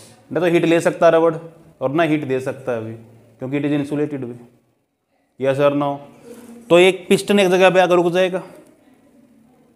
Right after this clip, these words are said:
yes or no? तो ये piston यहाँ पे है अभी, अभी यहाँ पे बना रहा हूँ डायग्र-, डायग्राम एक ही मेरा मैं, ये इसकी initial state है पिस्टन की भी,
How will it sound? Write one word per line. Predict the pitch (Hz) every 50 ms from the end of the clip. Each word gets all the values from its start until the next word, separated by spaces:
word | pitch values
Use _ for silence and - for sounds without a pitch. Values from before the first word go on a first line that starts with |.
| _ _ _ - 135
yes | 143 143 143
or | 156 151
no? | 151 151 156 151 151 - - - _ _ - - - _ _ _ _ _ -
तो | 147
ये | 147 175
piston | 175 160 208 208 - 202 208
यहाँ | 202 185 180 175
पे | 175 185 175
है | 156 123
अभी, | 104 101 104 104 - - - - -
अभी | 120 131 143
यहाँ | 151 151
पे | 165 165
बना | 160 165 160
रहा | 156 151
हूँ | 147 135
डायग्र-, | 139 135 131 131 131 110 120
डायग्राम | 123 123 127 127 123 117
एक | 117 110
ही | 117 - 120
मेरा | 117 113 110 113 117
मैं, | 131 160 - - - - - - - -
ये | 127 151 170 180
इसकी | 175 - - 190
initial | 185 185 180 165 185 180
state | 185 - 175 160
है | 139 117 107
पिस्टन | 107 117 110 - 120 113 107
की | 101 104
भी, | 95 95